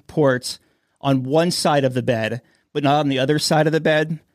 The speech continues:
and, um, there was just the plugs on the vanity. So weird placement for the U S B ports, but I mean,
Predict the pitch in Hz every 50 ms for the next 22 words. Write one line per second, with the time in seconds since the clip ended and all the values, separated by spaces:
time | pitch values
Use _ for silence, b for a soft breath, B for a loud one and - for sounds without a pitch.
0 | _ _ _ _ _ _ _ - 135 131 131 127 123 117 139 131 127 123 120 120
1 | 120 120 117 120 - 135 143 135 135 135 - 151 - - 131 - - 143 135 135
2 | 131 - 120 131 127 117 113 117 123 123 123 120 110 110 110 - - - 131 123
3 | 123 120 - b b b b b b b b 151 170 220 247 240 - - - -
4 | 185 190 196 - - 190 214 214 180 151 - 180 175 156 147 143 156 170 165 160
5 | - - 160 160 165 - - 196 196 196 - - - 151 151 147 147 143 143 147
6 | 147